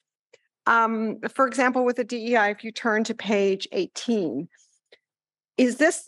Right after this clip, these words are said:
and you have, a, as, um, you have articulated what some of your goals are, but this is all percentages at the top here. Do you have a, like, what does success look like to you in terms of percentages?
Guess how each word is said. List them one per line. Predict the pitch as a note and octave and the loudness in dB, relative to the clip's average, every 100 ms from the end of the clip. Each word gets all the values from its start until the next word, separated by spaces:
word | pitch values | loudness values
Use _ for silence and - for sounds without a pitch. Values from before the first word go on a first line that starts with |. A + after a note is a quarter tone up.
| - | -6
and | - A#3 | 0 4
you | B3 | 4
have, | A3+ C4 A#3 | 2 0 0
a, | - G3+ - G#3+ G3+ - | 0 0 0 -6 -6 2
as, | G#3+ G#3+ G3+ - | 4 4 0 -6
um, | - G3 F3+ F3+ F#3 E3+ _ _ _ _ _ _ _ _ _ _ - | -2 0 0 -2 -6 -8 _ _ _ _ _ _ _ _ _ _ -4
you | G#3 A3 G#3+ | 0 2 2
have | - G3+ | 0 4
articulated | F#3+ F#3 C#4 B3+ A#3+ G#3 F#3 | 4 2 -4 0 2 2 0
what | F#3+ F#3+ | -4 -4
some | G3+ | -4
of | F3+ | -2
your | F3+ E3+ | -2 0
goals | F#3+ G3+ A3 G#3 | 4 4 4 2
are, | F3 B2 C#3+ - - - - _ | 2 2 0 -6 -20 -20 -20 _
but | A3 | 2
this | C4+ C4+ | 2 2
is | C#4 | 4
all | B3 A3+ | 6 6
percentages | A3+ A3 - A3+ G#3+ G3 E3+ D3+ | 4 -4 0 0 2 0 -4 -8
at | F3 | -8
the | F3+ | -8
top | - F3+ E3+ - | -2 2 2 2
here. | F3 C3 G2 | -2 -2 -2
Do | - | -2
you | D#4+ | -2
have | D4+ F#4 D4+ | 4 4 4
a, | G3+ C#3+ - - _ _ _ - | 2 0 -18 -20 _ _ _ 0
like, | G#3 - | 0 -2
what | - F#3+ B3 D4 | -12 2 2 2
does | C#4+ | -2
success | - C4+ - A3 - | -2 -4 2 2 2
look | F3+ F3+ A#3+ - | -4 0 0 2
like | G3 G#2+ - | 0 0 -4
to | - F#3+ | -6 -2
you | F3 | 0
in | E3 | 0
terms | D#3+ F#3+ F#3 - | 0 -2 0 -2
of | F3 - | -2 -4
percentages? | E3+ - E3+ D3 A#2 F2 - | -6 -2 -2 -2 -6 -8 -8